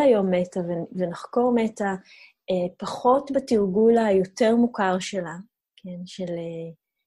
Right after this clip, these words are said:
של הטיפוח של ההתכוונות דרך משפטים, מי שמכיר ומכירה את זה, ו-, ונסתכל עליה יותר,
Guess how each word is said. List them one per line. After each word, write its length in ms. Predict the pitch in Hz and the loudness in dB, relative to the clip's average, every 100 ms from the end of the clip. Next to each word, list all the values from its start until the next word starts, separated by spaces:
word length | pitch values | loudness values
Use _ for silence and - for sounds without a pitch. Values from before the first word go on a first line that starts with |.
| _ _ | _ _
של 200 | 190 175 | -6 -6
הטיפוח 560 | 165 - - 220 202 | -8 -14 -4 -2 -2
של 180 | - 196 | -2 -2
ההתכוונות 640 | 180 180 196 175 202 202 180 | -2 -4 -10 -6 -4 -6 -2
דרך 360 | 190 190 185 | 0 0 -2
משפטים, 720 | 180 - - 180 208 233 294 285 _ | -12 -12 -16 -10 -6 -4 -6 -10 _
מי 160 | 190 190 | -16 -14
שמכיר 500 | 190 185 170 190 180 | -12 -12 -8 -6 -4
ומכירה 460 | 175 170 - 165 170 170 | -6 -10 -16 -16 -16 -12
את 40 | |
זה, 80 | 185 | -12
ו-, 560 | 214 190 175 - 175 | -10 -12 -12 -14 -12
ונסתכל 500 | 185 180 - 185 - | -10 -10 -12 -14 -2
עליה 320 | 240 262 233 190 | -2 0 0 -2
יותר, 480 | 180 - - 247 | -4 -8 -8 -6